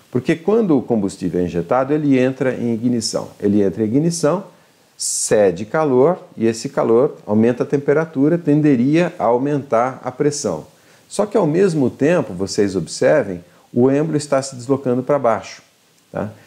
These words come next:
Então, na medida em que a pressão quer aumentar, o, eh, o êmbolo se desloca pra baixo e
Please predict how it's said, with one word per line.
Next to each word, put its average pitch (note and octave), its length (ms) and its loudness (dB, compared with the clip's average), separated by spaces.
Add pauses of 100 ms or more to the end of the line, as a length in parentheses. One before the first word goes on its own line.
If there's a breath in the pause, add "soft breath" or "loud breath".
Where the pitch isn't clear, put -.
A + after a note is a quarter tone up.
(140 loud breath)
Então, - 360 0
na D3 120 0
medida D3+ 360 0
em G#3 40 0
que G#3+ 80 0
a F3 40 0
pressão C3+ 400 0
quer A2 180 -4
aumentar, D3+ 840 0 (400 soft breath)
o, C#3+ 460 2
eh, G2 640 4 (540)
o B2 220 4
êmbolo D#3+ 340 2
se E3+ 160 -6
desloca G#2 460 0
pra C#3+ 180 0
baixo D3 560 -2 (100)
e C3+ 140 0